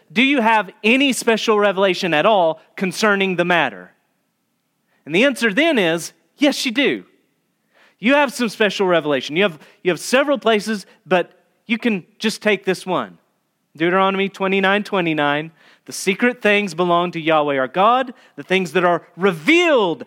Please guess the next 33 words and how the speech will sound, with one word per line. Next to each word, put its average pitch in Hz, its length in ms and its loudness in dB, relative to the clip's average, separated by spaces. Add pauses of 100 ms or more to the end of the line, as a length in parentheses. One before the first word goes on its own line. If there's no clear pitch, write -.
(160)
belong 226 400 4
to 254 160 0
us 240 240 0
and 226 80 -4
to 185 80 -4
our 190 140 2
children 196 340 0
forever, 208 460 2 (160)
that 202 180 0
we 208 140 0
may 185 320 0 (280)
do 226 540 2 (180)
all 214 220 2
the 202 100 0
words 185 240 0
of 165 100 -4
this 160 200 -4
law." 117 380 0 (680)
So - 200 -2
fourth, 285 480 0 (140)
knowing 240 500 0
that, 254 440 0 (240)
what 226 240 0
should 226 260 -2
you 214 140 0
do? 175 420 0 (2250)
If 135 140 -16
you're 254 120 2
sick - 840 -2 (560)
and 151 100 -8
you 202 60 0
start 247 320 -2
to 214 180 0